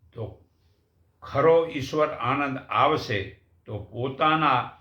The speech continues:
સ્વાભાવિક કર્મમાં રત રહેલો મનુષ્ય ઉત્તમ સિદ્ધિ મોક્ષને પામે છે અને જેનાથી આ સર્વ જગત વ્યાપક છે, તે પરમાત્માને પોતાના સ્વાભાવિક કર્મ વડે પૂજીને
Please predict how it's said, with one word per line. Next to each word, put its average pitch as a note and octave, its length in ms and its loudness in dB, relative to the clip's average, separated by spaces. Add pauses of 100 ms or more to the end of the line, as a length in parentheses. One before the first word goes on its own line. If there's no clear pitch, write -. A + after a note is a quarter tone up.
(380)
સ્વાભાવિક C3 760 0 (220)
કર્મમાં C3+ 840 -4 (260)
રત C3 380 0
રહેલો D3 520 4
મનુષ્ય C3+ 600 -2 (460)
ઉત્તમ D#3 440 -4
સિદ્ધિ C3+ 500 0
મોક્ષને B2 680 0
પામે C#3+ 420 0
છે A2+ 240 -2 (380)
અને G#2+ 260 -4
જેનાથી C3 720 0
આ A2 160 -2
સર્વ C3+ 420 0
જગત C3+ 460 0
વ્યાપક B2+ 580 -2
છે, G#2+ 340 -4 (400)
તે D#3 160 0
પરમાત્માને B2 1160 0
પોતાના A#2+ 760 0 (400)
સ્વાભાવિક D3 680 2
કર્મ D3 240 -2
વડે B2+ 340 2
પૂજીને C3 840 -2